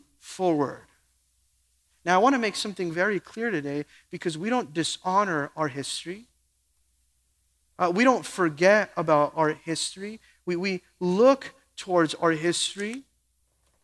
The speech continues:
as an example, but we wanna minister in the here and in the now. Knowing what God's called you to do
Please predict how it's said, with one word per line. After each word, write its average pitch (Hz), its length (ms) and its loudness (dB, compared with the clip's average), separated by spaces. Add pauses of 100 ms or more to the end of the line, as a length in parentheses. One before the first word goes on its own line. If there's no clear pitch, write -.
(800)
as 175 200 2
an 180 60 -2
example, 165 720 -2
but 170 140 0
we 180 160 2
wanna 196 240 0
minister 165 840 -4 (360)
in 170 120 -4
the 147 60 -4
here 151 680 -2 (420)
and 170 100 -2
in 151 120 -2
the 139 60 -4
now. 131 500 2 (1500)
Knowing 233 360 2
what 190 140 0
God's 175 340 6
called 185 260 -2
you 170 60 -6
to 160 60 -4
do 151 300 0